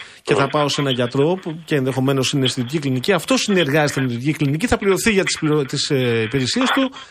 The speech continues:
Speaker 1: και θα, ε, βεβαίως θα πληρωθεί και το νοσοκομείο ή η κλινική για τις
Speaker 2: Βεβαίως.
Speaker 1: υπηρεσίες, σωστά,
Speaker 2: Βεβαίως.
Speaker 1: παροχής.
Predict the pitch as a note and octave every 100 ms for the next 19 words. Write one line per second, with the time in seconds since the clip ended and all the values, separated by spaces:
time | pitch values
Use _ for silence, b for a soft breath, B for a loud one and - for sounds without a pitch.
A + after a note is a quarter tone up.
0 | B A#3+ G#3+ G3+ - F3+ D3 D3+ G3 F3+
1 | F3 D3 F#3 F#3 F3 D3+ C#3+ C#3 E3+ F3+
2 | B B B D3+ D#3+ D#3+ D3+ C#3 E3 E3+
3 | F3 - - - D3+ F#2+ D3+ C#3+ C#3+ B2+
4 | C#3 G3+ D3+ C#3+ - A2+